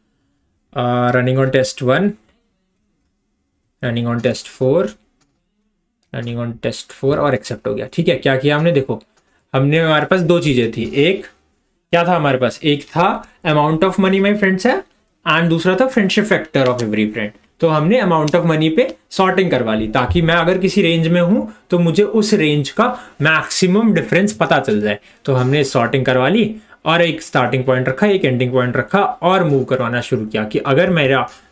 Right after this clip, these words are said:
जो current difference है, अगर वो, अभी जो मैं एक नया element ई जो है वो ऐड करवाने जा रहा हूँ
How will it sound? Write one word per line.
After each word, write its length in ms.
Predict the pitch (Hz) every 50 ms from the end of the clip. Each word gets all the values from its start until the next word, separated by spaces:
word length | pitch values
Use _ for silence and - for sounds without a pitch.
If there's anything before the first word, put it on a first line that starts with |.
| _
जो 80 | - 139
current 340 | - 151 135 143 151 156 147
difference 460 | 139 135 - 135 139 139 143 139 - -
है, 260 | 233 220 127 - - _ _ _ _ _ -
अगर 260 | 170 151 151 175 170
वो, 380 | 160 180 220 196 123 107 - - _ _ _ 262 277 151 -
अभी 380 | 165 156 160 151 135 135 160 180
जो 120 | 160 185
मैं 160 | 175 180 170
एक 160 | 156 151 151 156
नया 180 | 147 143 147
element 420 | 151 151 151 156 165 170 160 - - 185
ई 140 | 175 143 139
जो 160 | 139 156 156
है 100 | 156 175
वो 140 | 190 190 156
ऐड 200 | 143 143 147 135
करवाने 340 | 147 139 143 143 143 147 143
जा 180 | 131 127 120
रहा 160 | 120 123 127 131
हूँ 320 | 151 175 226 226 - -